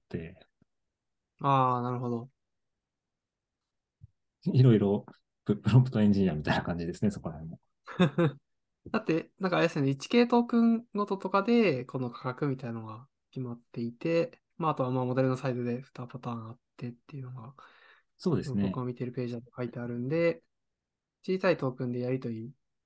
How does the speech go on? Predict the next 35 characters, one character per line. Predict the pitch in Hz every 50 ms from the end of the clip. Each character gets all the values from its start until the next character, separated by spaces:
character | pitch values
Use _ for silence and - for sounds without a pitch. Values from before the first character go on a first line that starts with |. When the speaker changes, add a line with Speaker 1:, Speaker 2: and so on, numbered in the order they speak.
| _ _
Speaker 2:
で | - 143
き | 131 - 135 123
る | 123 117
な | 113 110
ら、 | 113 117
ま | 113 117 117
あ、 | 117
そ | - 135
の | 131 135
方 | 127 135 127 117
が | 123 110 127 - - _ _ _ _ _ _ _ _ _ _ _ _ _ _ _
安 | 147 127 - -
く | - 143
済 | 135 151 156
む | 139 123
っ |
て | - _ -
い | 131
う | 135
の | 131
は | - _
そ | 143 120
う | 127
で | 123 131
す | - -
よ | 143 135 -
ね。 | - _ _ _ _ _ _ _ _ _ _ _
Speaker 1:
そ | - - 139 120
う | 92
で | 85
す、 | -
そ | - 98
う | 90 85
で | 82
す。 | - - _